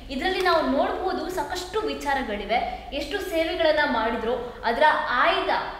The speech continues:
ವಿಚಾರಗಳನ್ನ ಹಾಕ್ಲಾಗಿದೆ. ಅದರ ಜೊತೆಗೆ ಸಾಕಷ್ಟು upcoming ಪ್ರಾಜೆಕ್ಟ್‌ಗಳು ಹೇಗಿರುತ್ತೆ, ತಮ್ಮ ಮುಂದಿನ ಒಂದು ಗುರಿ ಯಾವ್ದಿದೆ, ಆ, ಹಿಂದೆ ಯಾವ ತರ ಇತ್ತು, ಈ ಎಲ್ಲಾ ವಿಚಾರಗಳನ್ನ ಕೂಡ ಇದರಲ್ಲಿ ಕೊಟ್ಟಿದ್ದಾರೆ. ನನಗೆ ಓದುವಾಗಂತೂ ತುಂಬಾನೇ ಖುಷಿ ಆಯ್ತು ಈ ಬುಕ್ಕನ್ನ,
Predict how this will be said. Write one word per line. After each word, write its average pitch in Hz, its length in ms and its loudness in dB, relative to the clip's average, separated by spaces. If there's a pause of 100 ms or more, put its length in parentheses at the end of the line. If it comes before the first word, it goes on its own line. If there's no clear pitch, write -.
ವಿಚಾರಗಳನ್ನ 277 600 -2
ಹಾಕ್ಲಾಗಿದೆ. 240 760 -2
ಅದರ 247 200 0 (120)
ಜೊತೆಗೆ - 800 0
ಸಾಕಷ್ಟು 427 480 2 (320)
upcoming 381 580 -2
ಪ್ರಾಜೆಕ್ಟ್‌ಗಳು 311 640 0
ಹೇಗಿರುತ್ತೆ, 240 920 -2
ತಮ್ಮ 285 160 2 (100)
ಮುಂದಿನ 392 320 0 (200)
ಒಂದು 277 340 -2
ಗುರಿ 427 260 2
ಯಾವ್ದಿದೆ, 254 920 0
ಆ, 226 40 -2
ಹಿಂದೆ 403 560 0
ಯಾವ 349 160 2 (100)
ತರ 311 100 2
ಇತ್ತು, - 640 -2
ಈ 240 100 -2
ಎಲ್ಲಾ 311 360 2
ವಿಚಾರಗಳನ್ನ 262 640 -4
ಕೂಡ 226 80 -6
ಇದರಲ್ಲಿ 226 300 -4
ಕೊಟ್ಟಿದ್ದಾರೆ. - 840 -2
ನನಗೆ 277 400 0
ಓದುವಾಗಂತೂ 311 800 2
ತುಂಬಾನೇ 302 560 2
ಖುಷಿ 320 260 2
ಆಯ್ತು 339 380 2
ಈ 262 40 0
ಬುಕ್ಕನ್ನ, 240 540 2